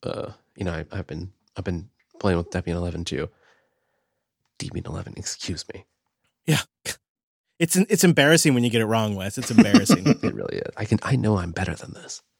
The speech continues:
Speaker 1: I honestly do think it could work nicely for Brent, but, you know, that excitement you're talking about, this might be a, sh-, a chance for the show to kinda, you know, give some love to the suse side of the Linux tree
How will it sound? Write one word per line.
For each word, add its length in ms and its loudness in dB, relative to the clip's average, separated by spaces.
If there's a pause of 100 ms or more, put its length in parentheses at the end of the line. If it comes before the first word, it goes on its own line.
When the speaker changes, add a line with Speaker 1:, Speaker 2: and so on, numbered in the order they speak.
(720)
Speaker 1:
I 120 -2
honestly 320 4
do 120 4
think 260 -2
it 100 -8
could 120 -6
work 260 -4
nicely 340 -6
for 140 -16
Brent, 260 -10 (380)
but, 500 -6 (1800)
you 100 -8
know, 100 -6
that 160 -4
excitement 460 -2
you're 80 -4
talking 380 0
about, 300 -8 (1600)
this 160 -8
might 180 -2
be 160 0
a, 60 -2
sh-, 220 -8 (100)
a 60 -6
chance 420 -4
for 120 -4
the 100 -4
show 320 4
to 140 -6
kinda, 300 -2 (840)
you 100 -4
know, 240 -6 (240)
give 200 0
some 260 0
love 440 0
to 100 -10
the 120 -4
suse 320 -2
side 260 0
of 100 -4
the 100 -8
Linux 360 0
tree 340 -4